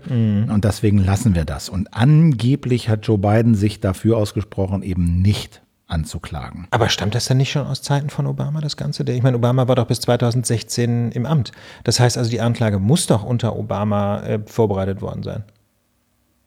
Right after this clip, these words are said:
Speaker 2: Ja, Ermittlungen das, äh, da fragst du mich jetzt zu viel. Das ist in diesem,
Speaker 1: Also das
Speaker 2: wenn
Speaker 1: Aus-,
Speaker 2: das
Speaker 1: die Auslieferung haben sie jedenfalls
Speaker 2: Ja,
Speaker 1: betrieben, so
Speaker 2: also
Speaker 1: bin ich sicher.
Speaker 2: Anklage erhoben wurde, glaub ich, zweitausendsiebzehn.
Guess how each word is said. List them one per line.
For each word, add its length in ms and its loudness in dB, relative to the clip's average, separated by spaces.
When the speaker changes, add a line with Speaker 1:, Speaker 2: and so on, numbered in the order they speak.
Speaker 2:
Ja, 480 0
Ermittlungen 1200 2
das, 260 -4
äh, 160 -4
da 120 -4
fragst 320 -6
du 20 2
mich 120 2
jetzt 120 0
zu 80 -4
viel. 180 0
Das 160 0
ist 140 -4
in 160 0
diesem, 180 2
Speaker 1:
Also 140 2
das 140 0
Speaker 2:
wenn 80 4
Speaker 1:
Aus-, 80 4
Speaker 2:
das 120 0
Speaker 1:
die 120 -4
Auslieferung 460 2
haben 100 0
sie 80 -6
jedenfalls 240 2
Speaker 2:
Ja, 160 4
Speaker 1:
betrieben, 360 -4
so 80 -2
Speaker 2:
also 140 2
Speaker 1:
bin 80 6
ich 40 2
sicher. 100 -6
Speaker 2:
Anklage 540 0
erhoben 640 0
wurde, 200 0
glaub 240 -6
ich, 120 -8
zweitausendsiebzehn. 880 -4